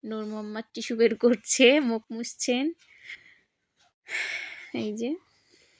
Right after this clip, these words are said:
এই পাশে সব ভর্তার লিস্ট, ভর-, মূল্য তালিকা এবং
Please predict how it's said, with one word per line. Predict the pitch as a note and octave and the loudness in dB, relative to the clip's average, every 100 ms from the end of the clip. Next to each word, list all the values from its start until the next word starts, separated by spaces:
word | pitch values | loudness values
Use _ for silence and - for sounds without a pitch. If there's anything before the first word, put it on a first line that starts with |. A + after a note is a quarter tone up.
| _ _ _ - _ _ _ _ - | _ _ _ -20 _ _ _ _ -12
এই | G#3+ | -12
পাশে | A3 A3 - A#3 A#3+ C4 | -8 -6 -4 -2 -2 -4
সব | - G#3+ G#3 G#3 | -4 -2 -4 -2
ভর্তার | G#3 - - A3 G#3 | -2 -2 -6 -8 -4
লিস্ট, | G3 G3+ - - - - - _ _ _ _ _ _ - _ _ _ _ - | -4 -6 -8 -10 -14 -18 -20 _ _ _ _ _ _ -20 _ _ _ _ -12
ভর-, | A#3 A3 A3+ - _ _ - | -8 -6 -8 -10 _ _ -8
মূল্য | A3+ A#3+ A#3 A#3 | -2 0 0 0
তালিকা | A3+ A3 A3 - B3+ - D4 | 0 0 0 0 0 0 -2
এবং | G#3 A3+ | -4 -2